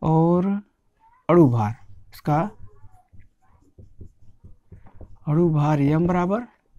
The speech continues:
पीबीएस है, पीबीएस है तो मतलब दो सौ सात प्लस बत्तीस कर देंगे, तो ये हमको पा-, प्राप्त हो जाए सात दो कितना हो जाएगा, नौ, तीन, दो,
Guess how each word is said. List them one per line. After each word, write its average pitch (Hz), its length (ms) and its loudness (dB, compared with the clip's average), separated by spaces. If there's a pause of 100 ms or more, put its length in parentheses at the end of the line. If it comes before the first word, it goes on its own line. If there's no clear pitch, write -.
(360)
पीबीएस 180 460 2
है, 208 80 0 (1000)
पीबीएस 160 840 2
है 220 180 -4 (320)
तो - 80 -6
मतलब 147 380 -2
दो 147 280 -2
सौ 160 280 -4
सात 127 640 -6 (180)
प्लस 143 300 -4 (160)
बत्तीस - 520 -10
कर 180 160 -8
देंगे, 185 360 -6 (880)
तो 143 60 -2
ये 160 160 2
हमको 156 260 0
पा-, 151 240 -4 (180)
प्राप्त 147 220 -2
हो 143 40 -4
जाए 143 120 -4
सात 131 380 -8 (120)
दो 170 80 -6
कितना 156 280 -4
हो 156 60 4
जाएगा, 151 200 2
नौ, 139 680 -4 (1400)
तीन, 160 680 0 (840)
दो, 117 360 -6